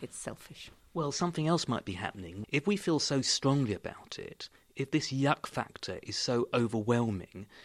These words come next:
Speaker 2: perhaps you should go back and think more deeply about your theory and reflect that this yuck factor must have more to it than just an instinctive response.
Speaker 1: Well, that's the kind of response a lot of people make.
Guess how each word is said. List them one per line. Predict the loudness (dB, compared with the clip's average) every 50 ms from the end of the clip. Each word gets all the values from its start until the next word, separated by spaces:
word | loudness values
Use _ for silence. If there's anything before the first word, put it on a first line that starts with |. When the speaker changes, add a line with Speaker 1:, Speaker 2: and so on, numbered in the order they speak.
| -18 -14 -10
Speaker 2:
perhaps | -6 -4 -2 -2 -2 -4 -6 -8
you | -8
should | -6 -6 -2
go | 0 0 0 0
back | -2 -6 -8 -8 -10 -12 -14 -18 -20 -20 -20 -20 -12 -6
and | -4 -4 -4 -2
think | 0 0 0 0 0 0
more | 0 0 0
deeply | 0 -2 -4 -2 -4 -4 -4
about | -2 -4 -4 -2
your | -2 -4 -4
theory | -4 0 4 6 6 6 4 2 -2 -10 -12 -12 -14 -16 -20 -20 -20 -20 _ _ _
and | 0 2 4 6 6 4 4 2 0 -4 -6 -8 -18 -20 -18 -10 -6
reflect | -6 -6 -4 -2 0 0 0 0 -4
that | -6 -8 -6
this | -6 -4 0
yuck | 4 6 6 6 4 2 0
factor | -2 -2 -2 -2 -2 -6 -4 -2 -2 -2 -4 -6 -8 -6
must | -6 -4 -2 -2
have | -2 0 2
more | 4 4 4 4
to | 4 6 6 6 6
it | 4 2 0 0 -2
than | -2 -2 -2
just | -4 -4 -6 -4 -6 -6 -8 -8 -8 -4
an | -2 -2
instinctive | -2 -2 -2 -2 -2 -2 -2 -2 -4 -6 -8 -6
response. | -6 -6 -4 -2 0 -2 -2 -2 -8 -14 -14 -14 -14 -16 -18 -20 -20 -20 -18 -18 -18 -20 -20 -16 2 6
Speaker 1:
Well, | 8 10 10 10 8
that's | 8 6 4 2 0 -4 -4
the | -4 -4
kind | -2 2 2 4 4 2
of | 0 -2 -4 -10 -20 -20 _ -10
response | -8 -6 -6 -6 -4 -2 -2 -2 -2 -2 -2
a | -2 -2
lot | -2 -2 -4 -6
of | -8 -8
people | -6 -6 -6 -4 -4 -4 -2
make. | 0 2 2 4 4 2 0 -2 -6 -12 -14